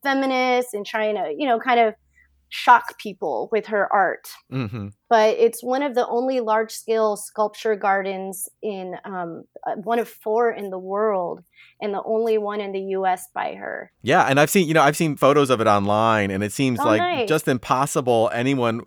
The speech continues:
Speaker 2: would leave their phone in their pocket in a place like this. I mean, it's just like, you gotta take photos of what, what's going on there.
Speaker 1: Oh, it's like every color of the rainbow, every spectrum, you know, it's just,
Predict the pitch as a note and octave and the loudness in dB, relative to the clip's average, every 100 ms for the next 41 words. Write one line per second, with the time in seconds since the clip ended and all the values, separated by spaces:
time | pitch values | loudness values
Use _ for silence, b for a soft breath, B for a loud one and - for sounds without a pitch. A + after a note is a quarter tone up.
0 | b b b b _ B2+ B2 C#3+ C3+ B2+ | b b b b _ -4 2 2 4 2
1 | - C#3 C3 A2+ - C#3+ D3 B2+ G2+ F#2+ | 4 4 4 0 2 2 2 0 -4 -4
2 | A2 G#2 F#2+ F#2 F#2+ F#2 G#2+ G#2 - G#2 | -2 0 -2 -2 -4 -2 -2 -2 -4 -6
3 | A#2+ A#2 B2 B2 C3+ C3 B2+ - A#2+ B2 | -4 -4 -4 0 2 2 -4 0 2 2
4 | G2+ F#2 F#2 - - F#2 G2 - G2+ F2+ | 2 -2 -6 -8 -12 -8 -8 -8 -8 -6
5 | F#2+ F#2 D#2 A1 - _ - F4 A#3 G#3+ | -4 -4 -8 -14 -20 _ 2 6 6 4
6 | G#3 - A#3+ G#3+ C4 C4+ A#3+ - B3 B3+ | -2 0 0 2 0 -2 -8 0 2 4
7 | A#3+ G#3 G#3+ A3 A#3 A3+ G3 G3 G#3 A3 | 2 -2 -4 0 0 0 0 0 -2 -4
8 | - - - - B3 A#3+ - A3+ G#3 G#3+ | -6 -14 -14 -4 -2 -2 0 -2 0 2
9 | A3+ A3 G#3+ G#3+ G#3 A3 G3+ | 4 4 4 0 -2 -6 -6